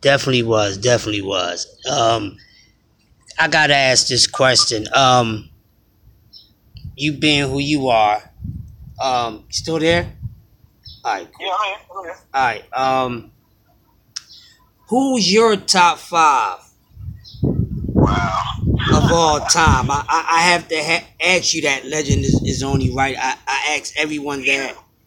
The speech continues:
Speaker 1: So, you know, I, I, I gotta.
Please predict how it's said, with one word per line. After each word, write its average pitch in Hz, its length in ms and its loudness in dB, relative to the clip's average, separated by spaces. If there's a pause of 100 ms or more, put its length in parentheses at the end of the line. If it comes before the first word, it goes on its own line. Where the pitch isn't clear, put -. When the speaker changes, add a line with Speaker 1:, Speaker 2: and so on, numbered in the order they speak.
(640)
Speaker 1:
So, - 760 -8 (100)
you 131 200 -12
know, 110 300 -12 (360)
I, 127 460 -4
I, 127 40 -6
I 123 40 -16
gotta. 127 400 -4